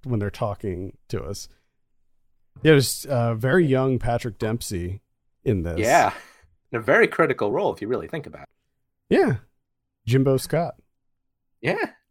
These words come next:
Speaker 2: What a character name. <laughs>
Speaker 1: Uh, Morgan Freeman in there. Um, and then you have Kevin Spacey in there too, who we won't, <laughs> we won't discuss him.
Speaker 2: All I'll say is, as many people have pointed out,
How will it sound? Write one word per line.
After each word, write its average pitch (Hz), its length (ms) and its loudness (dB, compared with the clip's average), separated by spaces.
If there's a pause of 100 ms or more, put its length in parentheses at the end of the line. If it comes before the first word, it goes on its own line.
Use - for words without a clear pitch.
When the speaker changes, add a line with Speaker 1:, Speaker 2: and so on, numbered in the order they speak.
(160)
Speaker 2:
What - 180 -2
a - 60 -4
character - 440 -10
name. 82 320 -18
<laughs> - 40 -4 (2250)
Speaker 1:
Uh, 135 180 6
Morgan 139 260 2
Freeman 123 360 0
in 117 120 -2
there. 113 560 -6
Um, 98 720 -8
and 107 160 -8
then 98 280 -8 (320)
you 113 80 0
have 98 120 -2
Kevin 107 220 -2
Spacey 104 440 -4
in 104 100 -6
there 92 140 -10
too, 95 400 -4
who 101 220 -6
we 98 140 -8
won't, 95 380 -10 (140)
<laughs> - 160 -16
we 127 140 0
won't 101 260 -6
discuss - 500 -6
him. 120 340 0 (1040)
Speaker 2:
All 185 180 2
I'll 170 80 2
say 160 260 0
is, 123 100 -2
as 123 140 2
many 196 240 2
people 165 360 -2
have 117 140 -2
pointed 113 280 0
out, 104 300 0